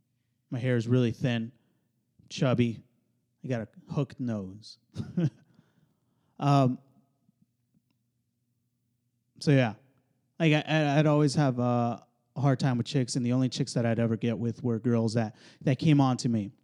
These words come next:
all right? And that wouldn't build the best of relationships, being that, you know, I, my head would be somewhere else. Like, I would never be enamored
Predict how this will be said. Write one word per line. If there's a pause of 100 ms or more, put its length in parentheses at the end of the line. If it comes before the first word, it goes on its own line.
all
right? (420)
And
that
wouldn't
build
the
best
of
relationships,
being
that, (100)
you
know, (800)
I,
my
head
would
be
somewhere
else.
Like,
I
would
never
be
enamored